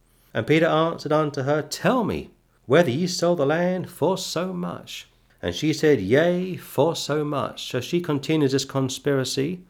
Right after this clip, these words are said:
lying, not just to Peter, but the Holy Ghost, and vicariously the early church. And they're doing this to basically appear to be more spiritual than they really are.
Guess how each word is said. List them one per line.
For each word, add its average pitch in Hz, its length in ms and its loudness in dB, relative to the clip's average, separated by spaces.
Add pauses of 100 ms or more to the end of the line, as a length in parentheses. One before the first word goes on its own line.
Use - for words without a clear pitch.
(120)
lying, 107 500 4 (240)
not 135 160 2
just 127 160 -2
to - 80 -8
Peter, 139 580 -2 (140)
but 120 220 -4
the 101 80 -6
Holy 123 240 -2
Ghost, 131 500 -6 (340)
and 107 160 0
vicariously 117 800 0 (320)
the 110 120 0
early 107 220 2
church. - 640 -4 (460)
And 101 120 0
they're 104 80 6
doing 113 280 4
this 117 200 0
to - 160 -8
basically 113 680 -2 (240)
appear 113 340 2
to 110 60 -2
be 110 100 0
more 117 220 0
spiritual 117 640 -2
than 107 140 2
they 110 100 4
really 120 280 2
are. 139 320 -4